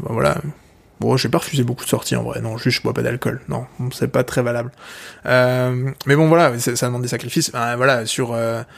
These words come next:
sur la diète, par exemple, ouais, si j'ai refusé quand même quelques sorties pour, euh, ben, pour pouvoir tenir ma diète.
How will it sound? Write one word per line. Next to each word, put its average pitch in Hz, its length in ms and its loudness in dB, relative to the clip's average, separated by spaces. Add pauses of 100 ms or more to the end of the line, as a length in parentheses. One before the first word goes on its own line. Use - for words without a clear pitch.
(180)
sur 120 220 0
la 113 80 0
diète, 131 340 2
par 113 160 2
exemple, 127 400 -2
ouais, 123 240 -2
si 120 220 -6
j'ai 117 140 -8
refusé 123 280 -6
quand 117 80 -2
même 120 120 -2
quelques 120 240 -6
sorties 123 340 -4
pour, 120 260 -4
euh, 120 320 -4
ben, 127 160 -8
pour - 180 -14
pouvoir 120 280 -4
tenir 120 240 -4
ma 117 100 -4
diète. 143 340 4